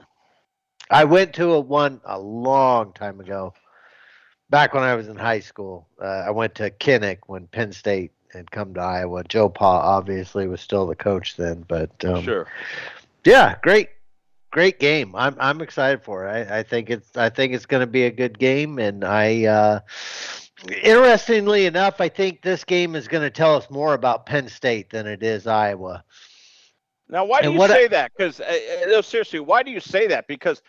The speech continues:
Speaker 2: I couldn't see it more differently. I mean, I, I have huge question marks about Iowa.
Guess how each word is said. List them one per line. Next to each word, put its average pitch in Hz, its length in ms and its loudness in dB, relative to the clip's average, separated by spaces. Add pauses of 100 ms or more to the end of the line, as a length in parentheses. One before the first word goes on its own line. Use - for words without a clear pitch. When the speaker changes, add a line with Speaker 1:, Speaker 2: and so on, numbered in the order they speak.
(200)
Speaker 2:
I - 120 2
couldn't 202 280 -10
see 214 240 -12
it - 80 -2
more 165 220 -4
differently. 104 720 -6 (600)
I 160 140 2
mean, 160 220 -2
I, 151 200 -4
I 269 180 -2
have 170 260 -2
huge 262 500 -8
question 131 420 -10
marks 120 320 -10
about 104 400 -6
Iowa. 107 520 -2